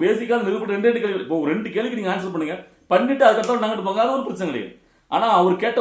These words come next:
ஒரே கேள்வி தான் கேட்டாரு, எந்த சட்டத்துல இஸ்லாம் சட்டத்துக்கு எதிராக இருக்குன்னு கேட்டீங்கன்னா அதை தெரிஞ்சுட்டு நீங்க சொல்லணும்ல. ஏங்க இதை நான் இந்-, இப்படி வந்து அந்த சட்ட திருத்தம் இப்படி பண்ணிருக்காங்களே, இந்த சட்டத்தை இப்படி இருக்கு, இதனால அந்த மக்களுக்கு பாதிப்பு இருக்கு, so இதை ஏன் இப்படி இப்ப என்ன தேவை வந்துச்சு, இதை அமல்படுத்த வேண்டியது,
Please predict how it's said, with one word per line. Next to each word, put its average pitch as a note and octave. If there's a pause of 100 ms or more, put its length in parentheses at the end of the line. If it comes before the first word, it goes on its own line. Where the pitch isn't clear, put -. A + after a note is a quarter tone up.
(120)
ஒரே A#3
கேள்வி A#3+
தான் G3
கேட்டாரு, B2+ (460)
எந்த A3+
சட்டத்துல A3+
இஸ்லாம் A3+
சட்டத்துக்கு G#3+
எதிராக G#3+
இருக்குன்னு F#3
கேட்டீங்கன்னா G#3+
அதை G#3+ (100)
தெரிஞ்சுட்டு B3
நீங்க G#3
சொல்லணும்ல. G#3 (920)
ஏங்க F3 (200)
இதை G3+
நான் E3
இந்-, C#3+
இப்படி F3
வந்து G3
அந்த F3+
சட்ட E3+
திருத்தம் F3+
இப்படி F3
பண்ணிருக்காங்களே, F#3
இந்த E3
சட்டத்தை G3
இப்படி E3+
இருக்கு, F3+ (200)
இதனால F#3+ (160)
அந்த F#3
மக்களுக்கு F3
பாதிப்பு F3+
இருக்கு, C#3+ (300)
so -
இதை F#3+
ஏன் A#3+
இப்படி G#3+
இப்ப G#3+
என்ன A#3 (100)
தேவை A#3+
வந்துச்சு, G#3 (320)
இதை F3
அமல்படுத்த G3
வேண்டியது, G3